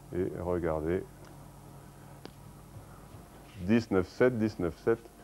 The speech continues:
huit, cinq, quatre, huit, cinq, quatre, six, deux, six, deux, trois, un, trois, un. Et l'autre tableau, qu'est-ce qui devient dans le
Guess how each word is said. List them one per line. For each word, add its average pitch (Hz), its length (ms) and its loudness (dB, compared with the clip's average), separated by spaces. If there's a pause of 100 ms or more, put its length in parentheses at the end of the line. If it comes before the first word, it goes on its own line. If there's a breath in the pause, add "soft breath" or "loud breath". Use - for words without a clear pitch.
(180 loud breath)
huit, 110 200 2
cinq, 107 260 2
quatre, 95 220 4
huit, 104 200 2
cinq, 90 260 -2
quatre, 127 240 2
six, 117 320 -2
deux, 107 200 4
six, 95 340 -2
deux, 113 160 0
trois, - 320 -4
un, 117 100 -4
trois, - 340 -4
un. 107 100 -4 (2500 loud breath)
Et 90 60 -2
l'autre 98 360 4
tableau, 92 440 2 (840 loud breath)
qu'est-ce - 260 -10
qui 101 160 -4
devient 92 400 0
dans 85 140 0
le 80 160 -2